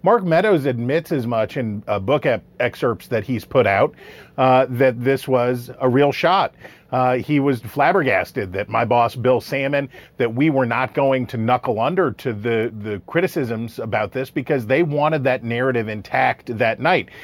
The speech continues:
And it's amazing to hear people say it out loud, right? It is now amazing to me to hear that this stuff is taken as normal by a pretty substantial wing of the Republican Party, that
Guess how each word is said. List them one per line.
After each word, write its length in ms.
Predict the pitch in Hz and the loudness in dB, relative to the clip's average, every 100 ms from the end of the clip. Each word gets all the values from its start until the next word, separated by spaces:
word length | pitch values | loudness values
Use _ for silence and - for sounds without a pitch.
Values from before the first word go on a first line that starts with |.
| - - | -18 -6
And 120 | 139 | -2
it's 220 | 131 - _ | -2 -4 _
amazing 600 | 139 143 175 226 185 156 | 0 2 2 2 0 -2
to 100 | - | -4
hear 260 | 117 165 170 | -6 -2 -2
people 380 | - 165 143 117 | -2 -6 -4 -6
say 260 | - 135 | 0 0
it 80 | 131 | 2
out 180 | 127 123 | 2 0
loud, 360 | 131 - 95 | 0 0 -2
right? 240 | 101 113 139 - - _ | -2 -2 -2 -12 -20 _
It 140 | 156 | 2
is 180 | 147 131 | 4 2
now 280 | 127 147 160 | 2 4 4
amazing 580 | 135 123 156 156 139 107 | 2 0 -2 -2 -6 -6
to 180 | - 127 | -6 -4
me 360 | 120 107 107 - - - | -2 -2 -4 -8 -20 -12
to 100 | - | -4
hear 280 | 131 156 143 | 0 4 4
that 160 | 120 - | 4 0
this 160 | 151 | -4
stuff 240 | - 143 156 | 2 2 2
is 160 | 127 | -4
taken 560 | - - 165 165 147 131 | -6 0 0 2 -2 -2
as 280 | 123 120 107 | 0 0 0
normal 600 | 117 127 196 175 123 131 - - _ | 0 4 4 6 6 4 -8 -20 _
by 300 | 120 123 127 131 | 2 4 2 0
a 100 | 117 | -4
pretty 240 | - 247 | -4 -6
substantial 600 | - 165 - 147 143 131 | -6 -8 -6 -6 -4 -6
wing 300 | 104 131 175 | -4 -4 -2
of 100 | 117 | -2
the 80 | 110 | -2
Republican 540 | 107 - 120 113 113 | -4 -2 -2 -2 -8
Party, 460 | 95 151 185 127 101 - - _ | -2 2 2 0 -6 -16 -20 _
that 320 | 123 131 127 | 2 2 2